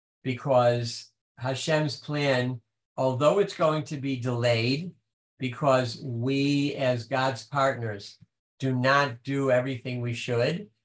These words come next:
it will not be dismissed. It will be delayed, but it will not be dismissed. It will take forty years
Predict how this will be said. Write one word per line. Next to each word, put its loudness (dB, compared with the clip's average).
it 0
will 2
not 2
be -2
dismissed. -4
It 0
will 2
be 0
delayed, 6
but -2
it 2
will -2
not 0
be -4
dismissed. -6
It 0
will -2
take -2
forty 2
years -2